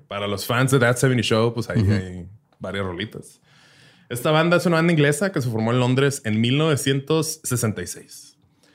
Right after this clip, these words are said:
Speaker 1: Sus miembros consistían en nada más y nada menos, creo que nada más conozco uno de aquí, güey, pero, pues, <laughs> Jack Bruce.
Speaker 2: Ajá.
Speaker 1: Bajista escocés, escritor de rolitas, este, compositor. Él tocaba en una banda que se llamaba The Graham Bond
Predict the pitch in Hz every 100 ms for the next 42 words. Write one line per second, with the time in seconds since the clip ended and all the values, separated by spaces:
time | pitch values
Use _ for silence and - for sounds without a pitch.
0 | _ _ - 120 127 151 165 175 139 123
1 | 143 156 156 165 175 175 - _ _ _
2 | _ _ _ 120 151 165 160 175 170 170
3 | 196 196 - - - _ _ _ _ -
4 | 120 123 135 131 143 147 143 123 147 135
5 | 135 123 120 131 139 - 95 101 - -
6 | - 147 - 160 147 135 135 151 180 -
7 | - - _ - 92 107 131 180 - _
8 | - 127 120 160 151 175 - - 160 190
9 | - - - 117 - 107 117 135 131 110
10 | 113 135 120 - - 104 - - 92 95
11 | - 110 92 110 139 165 - 107 104 123
12 | 127 135 139 135 131 135 151 185 - 104
13 | 104 95 98 98 98 104 107 101 95 98
14 | 98 120 107 110 117